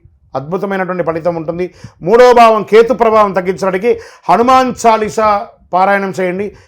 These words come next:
కమ్యూనికేషన్ స్పష్టత కలుగుతుంది. శనివారం ఉపవాసం ఉండండి. ఉపవసించడం, నేను ఉపవాసం అని చెప్పి బాదం పాలు ఒక గ్లాస్ తాగడం, ఓ నాలుగు అరటిపండు తినడం కాదు,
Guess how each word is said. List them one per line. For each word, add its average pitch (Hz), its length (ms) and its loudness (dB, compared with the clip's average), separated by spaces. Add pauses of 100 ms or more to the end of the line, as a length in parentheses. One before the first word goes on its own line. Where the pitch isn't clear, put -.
(140)
కమ్యూనికేషన్ 196 800 -4 (120)
స్పష్టత 185 440 -4
కలుగుతుంది. 175 600 -4 (260)
శనివారం 233 800 2
ఉపవాసం 240 680 2
ఉండండి. 196 480 -8 (260)
ఉపవసించడం, 190 960 -2 (260)
నేను 180 160 -2
ఉపవాసం 208 380 0
అని 190 120 -2
చెప్పి 185 160 -4
బాదం 175 320 0
పాలు 170 180 0
ఒక 139 100 -4
గ్లాస్ 151 220 -2
తాగడం, 151 320 -4 (280)
ఓ 156 40 -6
నాలుగు 156 240 -2
అరటిపండు 170 400 -4
తినడం 156 340 -6
కాదు, 139 280 -8